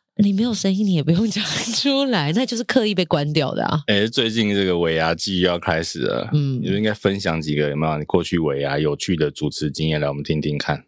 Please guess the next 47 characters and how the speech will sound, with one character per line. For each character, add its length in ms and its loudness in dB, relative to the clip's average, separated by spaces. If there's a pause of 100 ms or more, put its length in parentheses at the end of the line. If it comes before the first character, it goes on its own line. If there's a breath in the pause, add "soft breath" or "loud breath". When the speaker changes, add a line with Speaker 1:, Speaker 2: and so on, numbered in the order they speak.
Speaker 1:
有， 160 4
有 160 2
什 120 -6
么？ 120 0
Speaker 2:
比 40 2
如 120 0
说 120 0
现 220 -4
场 140 2
突-， 200 0
的 120 2
突 240 0
发 200 2
状 280 0
况 320 0
啊。 680 0 (260)
Speaker 1:
突 120 4
发 120 2
状 160 0
况， 200 2
我 40 -2
告 140 2
诉 140 0
大 160 2
家， 260 2
就 160 -6
既 320 -2
然 260 0
你 60 0
要 140 2
参 180 2
加 160 0
尾 160 -2
牙， 160 0
就 140 0
全 260 -2
程 240 -2
参 320 -2
与， 100 -2
千 380 -2
万 240 0
不 160 0
要 160 0
自 140 -6
己 180 -6
以 80 0
为 260 0